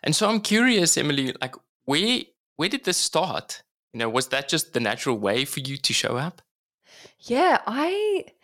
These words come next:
Speaker 2: I think it was a bit of a combination. It was a, like, I have this, there's definitely a natural, a natural ability or this, this drive to,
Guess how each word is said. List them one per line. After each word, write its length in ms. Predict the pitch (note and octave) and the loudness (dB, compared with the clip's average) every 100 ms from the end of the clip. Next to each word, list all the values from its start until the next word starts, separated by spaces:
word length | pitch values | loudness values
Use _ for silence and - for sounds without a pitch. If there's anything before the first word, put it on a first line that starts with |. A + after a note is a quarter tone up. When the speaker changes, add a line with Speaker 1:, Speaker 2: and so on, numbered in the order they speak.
| _ _ _ _ - | _ _ _ _ -8
Speaker 2:
I 140 | C#4+ | -6
think 240 | - C5+ | 2 4
it 100 | B4 | 4
was 220 | B3+ B3 G#3 | 6 4 4
a 80 | |
bit 380 | F#3+ F3 - A#3 | 0 -4 2 4
of 120 | A3+ | 4
a 100 | A#3 | 2
combination. 1300 | A3+ - - - G3 G3 F#3 F3 D#3+ F3 F#3 E3+ D3+ D#3 | -4 -8 -8 -4 0 0 2 2 2 2 4 2 0 -6
It 60 | - | -2
was 220 | G3 G3 | -2 -2
a, 100 | F#3+ - _ _ - _ _ | -4 -10 _ _ -20 _ _
like, 140 | - G#3 | -6 0
I 60 | A#3 | 0
have 280 | A3 A#3 B3 | 2 0 0
this, 400 | D#4 - - - - _ _ _ | -2 -2 -6 -8 -14 _ _ _
there's 240 | - G3+ F#3 | 0 2 2
definitely 540 | G#3 G#3 A#3+ F#3+ G#3 | 0 0 0 2 4
a 60 | F#3+ | 4
natural, 1000 | F#3 F3+ F3+ - - F3+ E3+ D#3+ D#3+ F3 - - - _ _ _ _ _ _ - - _ | 2 2 0 0 4 6 8 6 2 -2 -12 -20 -20 _ _ _ _ _ _ -18 -18 _
a 100 | F3+ | 0
natural 560 | F#3 F#3 F3 - F#3 F3 | 2 4 2 2 2 2
ability 560 | F3 F3 E3 E3+ E3 D#3+ | 0 2 4 4 6 4
or 100 | D#3+ | 2
this, 380 | D#3+ - - - | 0 -2 -6 -4
this 600 | F#3+ - - - - - | -4 -2 -2 -2 -6 -8
drive 640 | - F3+ F#3 E3+ F3 E3+ - | -8 2 4 6 4 2 0
to, 580 | - F3 E3+ E3+ E3 | 4 6 8 8 6